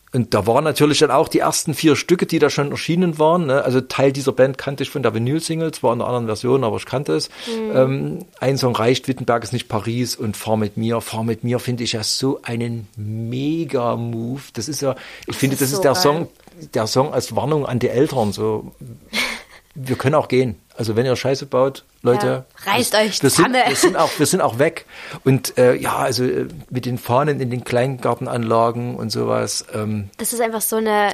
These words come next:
Speaker 2: da haben wir, glaub ich, schon mal drüber
Speaker 1: Ja.
Speaker 2: geredet. Du hattest ja
Speaker 1: Mhm.
Speaker 2: die Single-Platte, glaub ich, mal mit.
Speaker 1: Genau.
Speaker 2: Das ist so
Speaker 1: Mega.
Speaker 2: eine krasse, gute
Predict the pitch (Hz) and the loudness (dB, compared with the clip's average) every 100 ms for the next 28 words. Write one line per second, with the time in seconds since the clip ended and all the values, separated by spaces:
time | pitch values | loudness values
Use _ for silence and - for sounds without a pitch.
0 | - 208 254 330 311 294 285 247 - 277 | -2 -2 2 4 4 4 2 0 0 -2
1 | 285 254 214 214 - - 202 196 202 - | -2 -2 -4 0 2 4 2 -2 -6 -4
2 | - 208 202 226 220 214 214 - 208 202 | 0 0 -2 -4 -2 -4 -6 -8 -6 -6
3 | 202 190 - 185 180 127 92 - - - | -4 -4 -6 -6 0 2 2 -2 -20 -18
4 | - - 107 123 226 233 233 226 220 - | -8 -2 2 4 4 4 6 6 4 0
5 | _ _ _ _ - 220 208 - - 220 | _ _ _ _ -6 0 0 0 -2 0
6 | 214 208 202 - _ _ - 226 226 214 | 2 2 0 -6 _ _ -8 -4 0 4
7 | 208 202 | 4 0